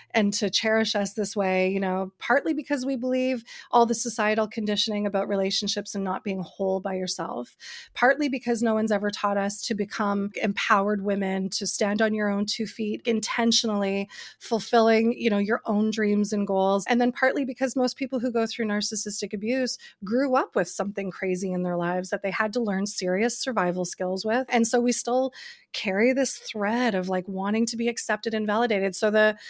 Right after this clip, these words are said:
the love bombing starts, that's absolutely crazy. And it's like a whirlwind, and it's beautiful. And you feel like you met your, you met your soulmate. You know, they do that a lot. We're soulmates. We've lived lifetimes together.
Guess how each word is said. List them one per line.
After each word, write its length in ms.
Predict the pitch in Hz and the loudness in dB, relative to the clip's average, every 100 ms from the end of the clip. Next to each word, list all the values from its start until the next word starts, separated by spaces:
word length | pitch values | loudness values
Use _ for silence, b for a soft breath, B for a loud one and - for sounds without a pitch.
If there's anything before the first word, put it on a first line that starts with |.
| B - | B -4
the 80 | 208 | 2
love 260 | 240 311 | 4 4
bombing 280 | 330 311 277 | 4 4 2
starts, 480 | 254 190 190 202 - | 0 0 0 0 -2
that's 280 | 214 247 247 | 0 0 0
absolutely 840 | 208 - 202 190 196 190 190 - | -2 -2 -2 -2 -2 -2 -2 -4
crazy. 720 | - - 247 269 240 262 240 | -10 -8 -6 -4 -4 0 0
And 100 | 226 | 0
it's 160 | 185 185 | -4 -8
like 100 | 196 | -12
a 60 | 202 | -10
whirlwind, 640 | 226 262 262 247 254 254 | -6 -4 -2 -2 0 0
and 100 | 214 | -2
it's 140 | 208 | -8
beautiful. 580 | - 254 262 277 247 254 | -8 -4 0 0 0 2
And 140 | 247 226 | 4 4
you 40 | |
feel 160 | 214 233 | 2 0
like 160 | 226 | 2
you 80 | 226 | 0
met 200 | 208 226 | -2 -2
your, 220 | 233 208 208 B B B | -2 -2 -4 B B B
you 80 | 196 | -2
met 200 | 208 220 | -2 -2
your 100 | 202 | -2
soulmate. 680 | - 208 190 185 277 - | -2 -4 -8 -8 -12 -12
You 80 | 208 | -6
know, 140 | 190 | -4
they 100 | 190 | -2
do 140 | 196 202 | 0 2
that 180 | 190 185 | 2 2
a 80 | |
lot. 300 | 180 180 190 | 0 -4 -8
We're 100 | 233 | -4
soulmates. 680 | 214 - 190 214 185 - - | -2 -2 -2 -4 -4 -10 -8
We've 220 | 202 196 | -8 -6
lived 160 | 196 190 | -6 -6
lifetimes 640 | 175 185 - 190 175 180 | -6 -6 -8 -8 -8 -8
together. 460 | - 185 175 185 | -10 -10 -10 -10